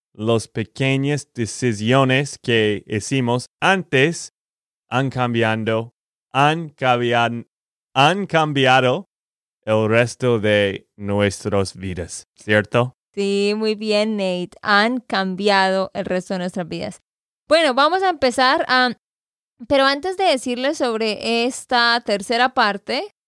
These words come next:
Speaker 2: que es esa parte sobre, eh, la universidad, les quiero, eh, decir unas cosas que les debíamos haber dicho en el episodio anterior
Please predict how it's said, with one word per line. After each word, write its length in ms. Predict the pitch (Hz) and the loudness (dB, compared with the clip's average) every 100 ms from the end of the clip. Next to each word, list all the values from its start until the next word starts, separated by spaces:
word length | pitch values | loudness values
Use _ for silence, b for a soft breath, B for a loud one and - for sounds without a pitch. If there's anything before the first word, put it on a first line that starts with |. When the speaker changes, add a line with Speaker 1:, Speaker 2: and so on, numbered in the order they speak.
| _ _ | _ _
Speaker 2:
que 440 | 214 190 190 196 | -4 -2 0 -2
es 180 | 202 - | -4 -8
esa 440 | 208 202 226 208 - _ _ _ _ | -6 -4 -2 -2 -4 _ _ _ _
parte 480 | 240 220 214 220 208 | 2 2 2 -4 -2
sobre, 540 | 214 196 185 190 180 _ _ _ | 0 0 0 -2 -4 _ _ _
eh, 220 | - 190 | -8 -4
la 140 | 185 190 | 0 0
universidad, 720 | 208 226 240 247 294 277 285 - _ _ _ | 0 0 0 0 2 4 2 -2 _ _ _
les 260 | - 277 294 | 2 2 2
quiero, 400 | 330 294 285 294 | 2 4 6 4
eh, 300 | - 247 - | 2 0 0
decir 600 | 202 233 - 302 302 311 | 2 2 2 -2 -2 -2
unas 340 | 226 240 220 - | -4 -2 -2 -4
cosas 760 | - 269 269 262 240 330 - | 0 2 4 2 2 0 -4
que 520 | - 240 202 196 190 _ | -4 -2 0 -2 -6 _
les 360 | 208 214 214 185 | -2 0 2 2
debíamos 600 | 214 233 330 339 277 262 | -2 2 2 2 0 -2
haber 460 | - 208 202 202 190 | 0 2 2 0 -2
dicho 600 | 226 214 - 214 208 - | -6 -6 -4 -2 -4 -6
en 240 | - 196 | -8 -4
el 160 | 190 190 | -4 -4
episodio 580 | 185 196 185 208 202 202 | -6 -8 -2 0 2 0
anterior 720 | 208 202 208 208 240 240 359 | -2 -2 -2 0 2 4 2